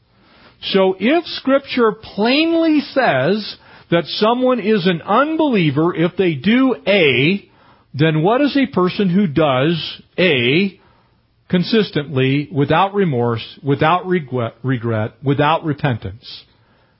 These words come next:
I say to you, there's only two options. They're either unsaved or they're about to get a whipping by God.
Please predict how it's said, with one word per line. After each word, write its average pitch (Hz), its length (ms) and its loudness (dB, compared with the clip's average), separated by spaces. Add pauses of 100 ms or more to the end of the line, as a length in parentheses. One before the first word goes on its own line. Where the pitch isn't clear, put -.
(160)
I 165 160 0
say 190 280 -2
to 202 120 -4
you, 196 120 0
there's 131 180 -2
only 127 260 -2
two 180 160 0
options. 104 460 -4
They're 135 180 2
either 180 320 0
unsaved 151 800 -2 (640)
or 120 220 -2
they're 180 160 2
about 117 320 -2
to 156 80 -6
get 131 180 -2
a 156 60 -2
whipping 123 340 -4
by 147 160 -2
God. 202 380 -4